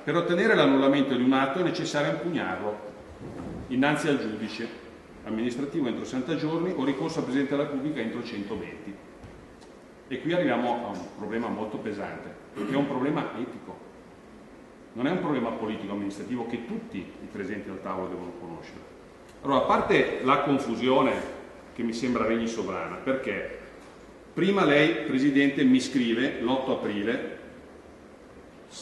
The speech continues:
in seguito alle mie segnalazioni di legittimità, "si fa seguito a quanto in oggetto che per ribadire per ragioni già ampiamente esposte e la piena legittimità dello statuto dell'ente che statuisce ampia potestà statutaria accordamente Catrini".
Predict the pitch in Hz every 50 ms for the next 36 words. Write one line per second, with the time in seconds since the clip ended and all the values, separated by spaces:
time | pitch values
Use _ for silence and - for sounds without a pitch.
0 | - - - - - - - - - 113 104 - - 117 110 117 113 110 110 110
1 | 113 110 - 113 107 110 110 - 123 117 110 107 101 104 104 107 - - 139 127
2 | 127 123 143 151 160 156 - - 147 131 - 156 156 180 180 160 147 131 131 -
3 | - - - 151 151 143 127 143 165 165 165 - 151 - - 127 - 143 123 127
4 | 131 131 135 131 143 160 151 147 - - 127 131 127 123 147 147 135 123 139 139
5 | 135 139 123 139 143 135 131 127 113 - - - 147 160 156 151 160 - 160 147
6 | 147 - - - - - - - - - - - 110 120 127 - - 151 170 165
7 | 147 135 127 113 123 143 135 - - 151 156 151 147 135 127 - - 131 135 -
8 | 147 127 135 131 123 120 131 143 151 147 147 147 123 131 123 131 127 - 127 135
9 | 147 143 - 135 135 139 135 135 127 127 113 - - 139 - - 131 120 120 113
10 | 110 113 127 131 143 143 135 - 127 117 127 123 127 131 - - - - 101 -
11 | - 85 82 82 85 170